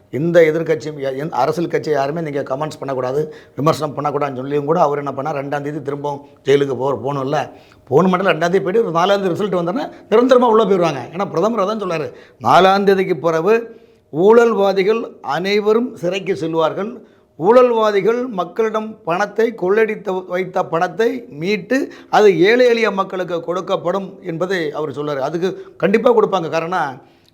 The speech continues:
உத்தரப்பிரதேச மாநிலத்துல வந்து, அஹ், வந்து யோகி ஆதித்யாவுடைய முதல்ல அங்க நிர்வாகத்துல பாத்தீங்கன்னா ரவுடிகள், நிலக்கபலீகரம் பண்ணக்கூடிய மிகப்பெரிய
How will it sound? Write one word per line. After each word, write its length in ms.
உத்தரப்பிரதேச 500
மாநிலத்துல 420
வந்து, 340
அஹ், 360
வந்து 320
யோகி 260
ஆதித்யாவுடைய 640
முதல்ல 120
அங்க 300
நிர்வாகத்துல 500
பாத்தீங்கன்னா 460
ரவுடிகள், 680
நிலக்கபலீகரம் 680
பண்ணக்கூடிய 340
மிகப்பெரிய 800